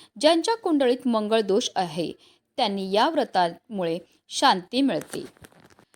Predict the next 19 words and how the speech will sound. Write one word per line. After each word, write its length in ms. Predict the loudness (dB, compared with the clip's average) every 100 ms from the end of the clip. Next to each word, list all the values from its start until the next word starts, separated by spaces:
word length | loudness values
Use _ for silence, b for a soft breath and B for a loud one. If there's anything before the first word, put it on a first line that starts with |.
| _
या 220 | 0 2
दिवशी 320 | 4 2 2 2
व्रत 200 | 2 0 2
करणाऱ्या 440 | 0 2 2 4
भक्तांच्या 580 | 2 0 -2 -2 0 -2
सर्व 280 | 0 0 0
मनोकामना 640 | 0 0 -2 2 2 2 -2
पूर्ण 360 | -2 -2 0
होतात. 520 | -2 -2 -4 -4 -6 -6 B B B -4
या 260 | 0 2 0 -2
एका 360 | -2 0 0 -2 B -2
चतुर्थीचे 580 | 0 2 2 2 2 2
व्रत 200 | 2 0 0 -2
केल्याने 420 | 0 0 -2 -4 -8
एकवीस 460 | -12 -4 -2 0 0
संकष्टी 440 | 0 0 0 -2
चतुर्थीचे 760 | 0 -2 -2 -4 -4 -4 0 0 B B _ -6
पुण्य 320 | -4 0 2
मिळते. 440 | 2 0 -2 -6